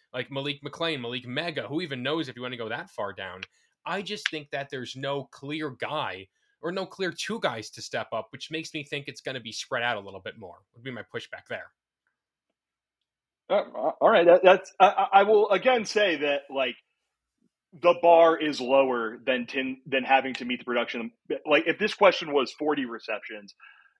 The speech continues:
Speaker 2: maybe then I would have a little bit more of a,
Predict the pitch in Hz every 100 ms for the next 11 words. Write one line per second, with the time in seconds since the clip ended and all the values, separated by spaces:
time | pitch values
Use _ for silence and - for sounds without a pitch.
0 | _ 131 147 156 160 147 127 127 127 123
1 | 120 117 120 117 113 113 117 113 113 110
2 | 110 110 107